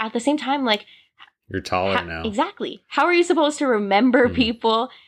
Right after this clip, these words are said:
Speaker 1: Like, how are you supposed to acknowledge character development if you don't acknowledge that person at all? That's probably why people always remember things, like, the way that they were years and years ago, or, like,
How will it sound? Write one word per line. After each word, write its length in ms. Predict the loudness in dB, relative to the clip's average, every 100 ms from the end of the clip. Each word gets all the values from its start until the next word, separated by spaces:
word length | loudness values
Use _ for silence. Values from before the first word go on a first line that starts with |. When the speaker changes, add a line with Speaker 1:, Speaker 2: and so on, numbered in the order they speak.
| -4
Speaker 1:
Like, 180 | -2 0
how 80 |
are 60 | 0
you 60 | 0
supposed 300 | 2 2 4
to 340 | 2 2 0
acknowledge 460 | -2 2 2 0 0
character 340 | -2 0 0
development 560 | 0 0 2 0 0 -2
if 140 | -6
you 140 | -6 0
don't 220 | 2 2
acknowledge 360 | 0 2 2
that 120 | 0 -2
person 260 | -4 -2
at 100 | 0
all? 220 | 2 2
That's 180 | 2 -2
probably 380 | 0 -2 2 2
why 320 | 2 0 0
people 320 | -2 -4 2
always 320 | 4 4 2 0
remember 360 | 0 0 0
things, 480 | 0 0 -2 -4 -2
like, 320 | 0 0 -2 -16 _ _
the 80 | 0
way 140 | 2
that 160 | 2 2
they 100 | 2
were 320 | 2 2 0
years 400 | -2 0 0 0
and 80 | -2
years 240 | 0 -2
ago, 260 | -2 0 2
or, 120 | 4
like, 200 | 2 0